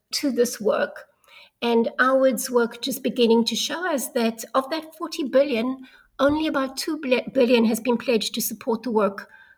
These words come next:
of women's rights organizations and feminist movements.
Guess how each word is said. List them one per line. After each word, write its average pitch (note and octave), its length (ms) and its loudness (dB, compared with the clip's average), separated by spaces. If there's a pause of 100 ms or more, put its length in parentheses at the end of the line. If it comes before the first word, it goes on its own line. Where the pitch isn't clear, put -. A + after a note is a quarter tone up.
of G#3 160 -4
women's A#3+ 460 0
rights A3+ 260 2
organizations G#3+ 800 -2
and G3+ 120 -4
feminist G3+ 460 -6
movements. G#3+ 520 -10